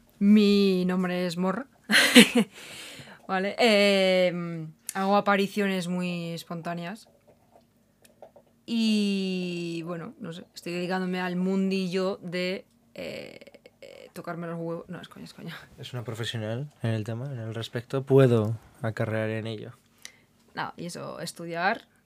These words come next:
Speaker 1: trabajar, ser la Morra en casa y si ser Peta nos fuera. <laughs>
Speaker 2: Vale, pues a ver, en un principio te he traído hoy aquí, ¿por qué? Porque, bueno, lo primero de todo, tengo que buscar alguna excusa porque llevo ya un mes, dos meses sin subir nada al podcast, o sea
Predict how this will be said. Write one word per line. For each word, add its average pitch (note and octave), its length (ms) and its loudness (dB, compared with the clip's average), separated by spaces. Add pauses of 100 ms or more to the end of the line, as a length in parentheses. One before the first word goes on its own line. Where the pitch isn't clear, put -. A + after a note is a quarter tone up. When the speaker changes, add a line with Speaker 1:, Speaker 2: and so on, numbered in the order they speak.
Speaker 1:
trabajar, - 500 -12 (460)
ser F#3 200 -6
la F3+ 80 -6
Morra F3 300 -6
en E3+ 60 -10
casa G#3 300 -10 (440)
y F3+ 120 -8
si E3 240 -8
ser F3 200 -8
Peta E3+ 340 -8
nos D#3+ 140 -10
fuera. G#3 240 4
<laughs> - 400 6 (2250)
Speaker 2:
Vale, C3 320 10
pues C#3+ 200 8
a D3+ 60 12
ver, D#3 240 8 (120)
en D#3+ 100 6
un G3+ 80 8
principio G#3+ 280 6
te F#3+ 80 6
he F3+ 40 0
traído E3 380 4
hoy D#3 100 6
aquí, C3+ 480 -2 (100)
¿por B2+ 220 4
qué? B2 240 4 (580)
Porque, A#2+ 260 -2
bueno, A#2+ 200 0
lo A#2 80 0
primero A#2+ 240 -2
de B2 60 -2
todo, D3 420 0
tengo B2 260 -2
que A#2+ 80 -6
buscar A#2 300 -6
alguna A2+ 200 -4
excusa B2+ 320 -8
porque A2+ 240 -6
llevo A2 140 0
ya A2 360 -2 (420)
un A2 180 -8
mes, G#2+ 360 -10
dos G2+ 200 -10
meses G#2 340 -12
sin - 300 -12
subir G2+ 220 -8
nada G2 180 -6
al F#2 60 -8
podcast, C3+ 400 -12
o - 40 -18
sea F2 460 -12